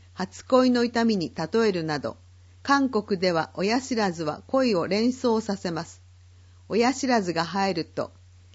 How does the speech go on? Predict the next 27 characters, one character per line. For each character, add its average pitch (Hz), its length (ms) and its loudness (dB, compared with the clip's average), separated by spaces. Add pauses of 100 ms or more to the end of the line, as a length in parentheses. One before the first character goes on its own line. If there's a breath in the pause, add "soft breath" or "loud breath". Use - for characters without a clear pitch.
(120)
近 269 340 0
い 247 80 2
う 196 80 0
ち 190 180 -6
に 165 100 -2
私 220 400 -2
も 202 120 0
恋 254 300 0
に 175 200 -2
落 170 140 -8
ち 240 80 -6
る 208 120 -2
か 156 160 -6
も、 143 180 -10 (500)
と 226 160 -2
想 254 320 6
像 240 240 4
す 240 140 -4
る 226 100 0
人 226 220 0
も 180 120 -2
い 165 100 -4
る 180 100 0
ほ 165 160 -4
ど 143 140 -2
で 135 100 -6
す。 - 180 -20